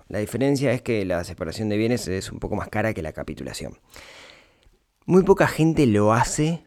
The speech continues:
pensando en la salud de la pareja. ¿Por qué? Porque vos en el momento que te vas a casar con alguien,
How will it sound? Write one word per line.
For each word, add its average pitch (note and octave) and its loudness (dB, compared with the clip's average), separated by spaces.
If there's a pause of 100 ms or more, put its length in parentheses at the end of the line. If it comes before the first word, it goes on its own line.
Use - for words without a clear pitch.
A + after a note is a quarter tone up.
pensando A2+ 0
en A#2+ 0
la G#2+ -2
salud G2+ -4
de A2 0
la G2 0
pareja. G#2+ -4 (240)
¿Por - -10
qué? C3 -2
Porque - -10
vos D3 -4
en D#3 2
el C#3 2
momento B2+ 0
que F2+ -6
te F#2+ -8
vas A#2 -4
a B2 -4
casar F#2+ -10
con C2+ -8
alguien, C2 -10